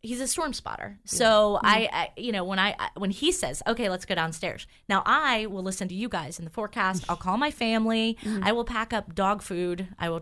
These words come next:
Speaker 1: put toilet
Speaker 3: <laughs>
Speaker 1: paper. I will put everything, water in the basement. I have a little section,
Speaker 3: Yeah.
Speaker 1: um, that is just for that. And if I'm, like, ready to pull all my animals, my family downstairs, you know, then, then that's something that,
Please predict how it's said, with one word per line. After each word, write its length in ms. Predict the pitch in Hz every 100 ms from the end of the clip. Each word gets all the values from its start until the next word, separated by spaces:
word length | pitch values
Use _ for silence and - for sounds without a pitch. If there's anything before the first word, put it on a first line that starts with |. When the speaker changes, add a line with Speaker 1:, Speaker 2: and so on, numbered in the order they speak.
| - -
Speaker 1:
put 300 | 226 - -
toilet 280 | 233 247
Speaker 3:
<laughs> 80 | 202
Speaker 1:
paper. 360 | 180 - 175 175
I 120 | -
will 160 | 190 190
put 200 | - 240
everything, 540 | 220 233 233 208 202
water 340 | 180 190 190 190
in 140 | 202
the 60 | 226
basement. 440 | 262 339 - 202
I 60 | 240
have 100 | 240
a 40 |
little 180 | 240 233
section, 480 | - 269 - - 185 - -
Speaker 3:
Yeah. 260 | - 185 175
Speaker 1:
um, 200 | 196 190
that 120 | 208
is 140 | 208
just 220 | 190 208 -
for 100 | 185
that. 220 | 64 - - - - -
And 200 | 196 196 -
if 160 | 190
I'm, 280 | - 226 302
like, 240 | 240 185 -
ready 280 | 185 175 185
to 100 | 175
pull 240 | - 170
all 180 | - 165
my 100 | 170
animals, 580 | 156 170 170 165 165 170
my 160 | 170 160
family 440 | 175 165 160 160
downstairs, 840 | 175 160 170 - 180 156 123 160 -
you 120 | 208
know, 280 | 190 175 170
then, 440 | - 190 180 180 - 117
then 260 | 180 190
that's 240 | 190 208 -
something 460 | 247 214 196 185
that, 220 | 175 165